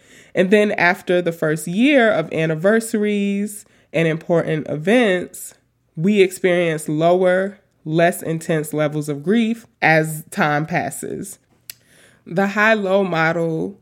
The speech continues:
holds that, like, in the first year, we are in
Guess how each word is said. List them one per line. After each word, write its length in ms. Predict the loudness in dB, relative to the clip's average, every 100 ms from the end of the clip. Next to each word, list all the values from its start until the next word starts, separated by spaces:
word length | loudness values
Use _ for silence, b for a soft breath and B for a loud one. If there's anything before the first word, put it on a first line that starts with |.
| _
holds 460 | -2 4 6 4 -2
that, 420 | 0 0 0 -2
like, 280 | -6 -6 -6 _
in 140 | -2 0
the 80 |
first 440 | -2 0 0 0 -4
year, 640 | -8 -2 0 0 -2 -4 b b b b _
we 260 | -2 0 2
are 280 | 2 2 0
in 520 | 0 0 0 -4 -6